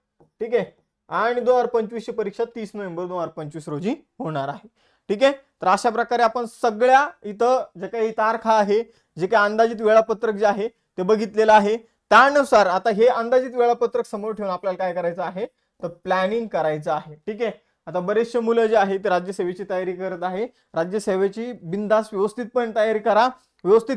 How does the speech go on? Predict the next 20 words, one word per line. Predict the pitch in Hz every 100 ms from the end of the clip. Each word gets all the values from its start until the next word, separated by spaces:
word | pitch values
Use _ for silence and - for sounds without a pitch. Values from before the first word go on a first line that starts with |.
| -
पेपर | 233 233 226
द्या. | 220 262 - _ 180
तुमच्याकडे | 170 214 214
मुख्य | 214 226 208
परीक्षेसाठी | 202 202 202 190 180 214
मित्रांनो | 185 185 180 226
पाच | 220 - 214 214
महिने | 196 180 180 233 269 _ _
असणार | 156 156 180 165
आहे. | 160 160
पाच | 156 180 190
महिन्याचा | 196 196 180 175 208
कालावधी, | 202 170 175 175 190 277 - _ -
पाच | 180 190
महिन्याचा | 190 185 170 175
वेळ | 170 165 165
जो | 156
आहे | 156 185 247
तो | - _ -
आपल्याला | 151 - 151 170